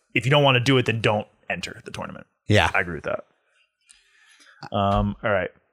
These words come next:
Speaker 2: Next one.
Speaker 1: Next story, the Mayweather versus Logan Paul fight happened. Uh, it happened before the last episode came out, but after we had recorded. Um, did you watch it?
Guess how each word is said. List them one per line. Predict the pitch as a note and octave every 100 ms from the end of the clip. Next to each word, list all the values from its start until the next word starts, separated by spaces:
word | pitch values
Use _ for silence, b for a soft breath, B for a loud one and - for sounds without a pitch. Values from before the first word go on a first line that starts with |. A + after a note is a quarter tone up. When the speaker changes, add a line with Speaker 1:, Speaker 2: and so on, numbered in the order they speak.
| -
Speaker 2:
Next | F#2 -
one. | G2 F2+
Speaker 1:
Next | B2 B2+
story, | - C3+ C3 B2+
the | B2 A#2
Mayweather | B2 C3+ C3 B2+ C3
versus | A2+ A#2 -
Logan | B2 A#2+ A2
Paul | - A#2+
fight | - C3 B2
happened. | B2 B2 C3 B2 A#2
Uh, | G#2 G2+ G2 G2 - b b
it | A#2
happened | C#3 C#3 B2 A#2 b b b _
before | A2 - D#3+ F3+
the | E3
last | C#3 C#3 -
episode | C#3 B2+ B2+ B2+ -
came | A#2+ B2
out, | A#2 A2 G#2
but | A#2 -
after | A#2+ -
we | A#2
had | A2+
recorded. | F#2+ - A2 F2+ F2 - b b b b -
Um, | A2 G#2+ G#2 G#2 G2+ - _ _
did | C3 A#2+
you |
watch | A#2+ A#2 A2
it? | F#2+